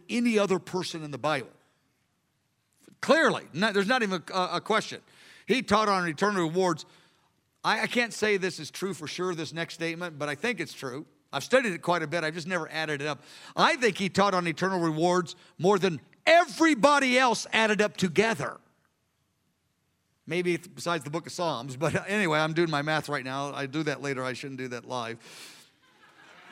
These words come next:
He taught on eternal rewards.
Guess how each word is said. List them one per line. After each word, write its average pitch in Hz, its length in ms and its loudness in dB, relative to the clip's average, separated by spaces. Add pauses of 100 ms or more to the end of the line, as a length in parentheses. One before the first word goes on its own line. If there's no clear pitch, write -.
(1700)
He 202 100 -6
taught 247 240 4
on 233 160 4
eternal 220 320 2
rewards. 208 580 2